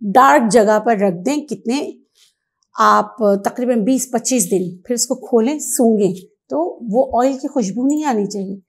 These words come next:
थाइम की खुशबू आनी चाहिए। जब ऐसा हो तो आपका ऑयल तैयार हो जाएगा। जितनी गर्म जगहें, गर्म ममालिक है, वहाँ जल्दी ऑयल, अ, इन्फ्यूज्ड हो जाएगा।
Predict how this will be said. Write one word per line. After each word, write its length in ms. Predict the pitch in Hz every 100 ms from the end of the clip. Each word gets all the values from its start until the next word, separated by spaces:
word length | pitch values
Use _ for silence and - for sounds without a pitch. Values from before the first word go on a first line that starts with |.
| _ - -
थाइम 340 | - 254 302 302
की 120 | 285
खुशबू 420 | - 220 165 196
आनी 200 | 180 185
चाहिए। 320 | 185 180 180 196 _ _ _ _ _
जब 240 | 185 277 339
ऐसा 280 | 330 339 330
हो 200 | 339 370 - - _ _ _
तो 60 | 262
आपका 420 | 220 214 220 220
ऑयल 220 | 208 202
तैयार 380 | 196 196 185 175
हो 60 | 175
जाएगा। 240 | 185 196
जितनी 320 | 185 220 - 302
गर्म 360 | 196 214 254 330 320 226
जगहें, 580 | 196 247 233 247 262 226
गर्म 240 | 202 220 302
ममालिक 440 | 302 269 254 262
है, 80 | 262 - - _ 233
वहाँ 140 | 226
जल्दी 340 | 226 196 233 320
ऑयल, 240 | 330 339
अ, 600 | - - 262 240 247 -
इन्फ्यूज्ड 480 | 262 262 277 277 240
हो 60 | 254
जाएगा। 320 | 247 233 233